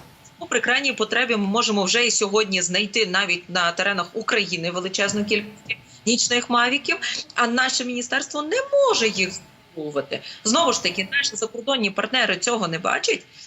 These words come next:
Мені видається, що вони навпаки готові нам допомогти знайти усе можливі контракти, щоб Україна швидше це все, е,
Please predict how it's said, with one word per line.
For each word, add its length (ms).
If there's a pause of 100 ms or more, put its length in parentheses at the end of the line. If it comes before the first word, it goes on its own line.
(440)
Мені 220
видається, 480
що 140
вони 160
навпаки 360
готові 360
нам 280
допомогти 540
знайти 300
усе 260
можливі 320
контракти, 500
щоб 220
Україна 400
швидше 380
це 140
все, 280 (420)
е, 300